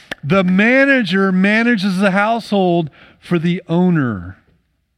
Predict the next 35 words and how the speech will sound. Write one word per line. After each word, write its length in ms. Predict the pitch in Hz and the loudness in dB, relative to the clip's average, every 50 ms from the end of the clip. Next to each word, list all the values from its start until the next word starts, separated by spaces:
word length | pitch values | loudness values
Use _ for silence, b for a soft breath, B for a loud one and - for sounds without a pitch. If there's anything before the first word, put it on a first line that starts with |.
| _ _ _ _ _ | _ _ _ _ _
He's 220 | - 185 202 175 - | -2 0 0 0 -2
just 320 | - 214 226 220 - - | -2 -2 -2 -2 -2 -2
a 140 | 220 214 208 | 0 0 2
manager. 640 | 196 196 196 202 208 208 202 196 151 151 151 143 139 | 2 2 2 2 2 0 0 -2 -2 -2 -2 -2 0
He's 240 | 170 185 156 - | 0 0 -2 -2
just 260 | - 190 208 202 - 208 | -2 -2 -2 -2 -2 -6
a 80 | 202 | -8
steward. 500 | - - - 214 220 220 214 190 147 - B B B B B B B | -8 -6 -2 0 0 2 2 0 -2 -4 B B B B B B B
That's 380 | 139 170 170 185 190 - - | -2 0 0 0 -2 -4 -6
it. 420 | 185 175 175 196 196 175 123 - _ B B B B B B B B | -4 -2 0 2 2 2 0 -4 _ B B B B B B B B
Um, 340 | 185 180 196 196 185 175 156 - b b b | 0 2 2 2 2 0 -4 -6 b b b
he 200 | b 208 233 247 | b 0 2 2
is 180 | 240 196 147 | 2 0 0
not 560 | 165 180 175 180 202 208 220 240 247 247 - 233 | 2 2 4 4 4 4 4 2 0 0 0 0
the 180 | 226 220 208 | 2 2 2
owner, 520 | 202 190 180 170 147 131 117 110 98 92 _ B B B B B | 2 2 0 0 -2 -2 -4 -6 -8 -10 _ B B B B B
and 200 | B 156 165 185 | B -4 -4 -4
everyone 720 | - - 185 226 269 254 247 277 277 262 247 247 247 240 220 | -4 -2 0 0 0 0 2 2 2 2 4 4 4 4 2
under 280 | 220 220 214 208 196 165 | 2 2 2 2 2 2
him 220 | 185 190 185 185 | 2 2 2 2
knows 320 | 185 185 190 190 190 156 147 | 2 2 2 2 0 0 0
that. 300 | 160 143 135 120 123 - | -2 -2 -2 -4 -4 -4
And 140 | 147 147 151 | -4 -2 -2
the 200 | 143 170 190 - - - | 0 -2 -2 -4 -4 -2
only 500 | 202 220 262 269 277 269 277 277 262 247 | 0 2 4 4 4 4 4 2 2 2
reason 380 | 226 220 220 214 180 202 202 | 2 2 2 2 0 0 0
that 120 | 190 170 - | -2 -2 -2
the 120 | 185 175 | 0 0
manager 560 | 185 185 190 196 202 208 196 156 170 165 151 | 2 2 2 0 0 0 -2 -2 -2 -2 -2
ha-, 300 | 151 170 165 165 180 180 160 | 0 0 0 -2 -2 -2 -2
is 180 | 160 160 147 | -4 -2 -2
in 140 | 175 180 170 | 0 0 0
his 100 | 165 - | -2 -2
privileged 480 | - - 180 190 185 196 196 170 - - | -4 -4 -2 -2 -2 -2 -4 -4 -4 -6
position 640 | 170 151 143 170 190 180 - 160 139 127 123 117 | -6 -4 -2 -2 -4 -2 -2 -2 -2 -2 -2 -4